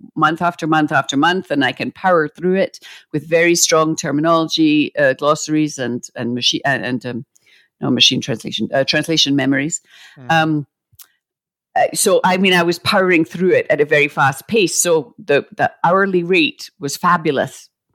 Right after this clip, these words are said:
Speaker 1: You know, no, uh, so it didn't matter what the per word rate was. So that would be my tip to your, to your listeners is think about how much you want to make per hour. Have that number in your head and track your data. Lots of the time,
Speaker 2: Mm.
Speaker 1: translators don't know how much they're actually, how to, how long it's actually taking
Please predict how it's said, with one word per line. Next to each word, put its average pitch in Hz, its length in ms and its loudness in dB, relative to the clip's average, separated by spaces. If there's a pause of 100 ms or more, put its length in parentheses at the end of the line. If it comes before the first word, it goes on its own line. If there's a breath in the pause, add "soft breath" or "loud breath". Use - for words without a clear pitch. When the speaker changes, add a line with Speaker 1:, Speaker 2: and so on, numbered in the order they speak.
Speaker 1:
You 147 80 2
know, 123 280 0
no, 143 340 4
uh, - 260 2
so 127 200 -2
it 117 100 -4
didn't 170 220 0
matter 208 300 2
what 214 180 0
the - 60 -14
per 208 120 -12
word 214 260 0
rate 156 180 0
was. 139 240 0 (260 loud breath)
So - 180 0
that 214 180 2
would 196 140 0
be 185 80 2
my 165 160 2
tip - 260 -2
to 175 120 -6
your, 151 240 0 (340 loud breath)
to 165 100 -2
your 151 100 2
listeners 175 480 -2
is - 300 -4 (280 soft breath)
think 220 160 0
about 247 200 2
how 208 100 2
much 196 280 0
you 175 80 0
want 165 160 0
to 165 80 -10
make 160 200 0
per 185 140 -8
hour. 143 380 0 (320 soft breath)
Have 196 240 0
that 214 200 2
number 175 320 2
in 165 140 2
your 151 100 2
head 170 380 0 (240)
and 190 280 0
track - 380 0
your 214 100 -6
data. 233 540 0 (560 soft breath)
Lots - 240 0
of 247 100 0
the 214 60 0
time, 240 360 2
Speaker 2:
Mm. - 120 -10
Speaker 1:
translators 208 540 0
don't 226 220 0
know 226 180 2
how 214 160 4
much 202 300 2
they're - 120 -2
actually, 196 460 0
how 196 140 0
to, 202 240 -2
how 202 120 2
long 208 280 2
it's 240 120 -4
actually 190 360 0
taking 202 400 0